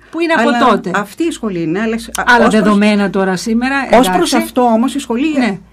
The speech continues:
Speaker 2: σε αυτόν τον τομέα η σχολή έχει παράδοση.
Speaker 1: Ναι.
Speaker 2: Διότι, μια και το θίξατε αυτό το
Speaker 1: Ναι,
Speaker 2: θέμα,
Speaker 1: ναι.
Speaker 2: όταν μεταφέρθηκε η πρωτεύουσα του Ελληνικού Βασιλείου από τον Ναύπλιο στην Αθήνα το χίλια οκτακόσια τριάντα τέσσερα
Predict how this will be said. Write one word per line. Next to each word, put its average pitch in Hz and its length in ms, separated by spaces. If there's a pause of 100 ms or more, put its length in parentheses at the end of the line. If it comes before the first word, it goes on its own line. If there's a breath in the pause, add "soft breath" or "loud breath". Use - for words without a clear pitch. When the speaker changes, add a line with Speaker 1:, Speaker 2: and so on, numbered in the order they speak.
Speaker 2:
σε - 160
αυτόν 285 260
τον 262 120
τομέα 170 260
η 226 60
σχολή 226 260
έχει 320 120
παράδοση. - 540 (160)
Speaker 1:
Ναι. 214 320 (120)
Speaker 2:
Διότι, 233 540 (540 loud breath)
μια 220 140
και 226 120
το 226 100
θίξατε 185 360
αυτό 170 160
το 247 80
Speaker 1:
Ναι, 254 80
Speaker 2:
θέμα, 165 220
Speaker 1:
ναι. 220 80
Speaker 2:
όταν 277 300
μεταφέρθηκε 240 600
η 208 40
πρωτεύουσα 226 560
του 196 340
Ελληνικού 175 300
Βασιλείου 226 320
από 233 100
τον 190 100
Ναύπλιο 220 380
στην 170 320
Αθήνα 156 520
το 147 100
χίλια - 220
οκτακόσια - 380
τριάντα 147 280
τέσσερα 147 420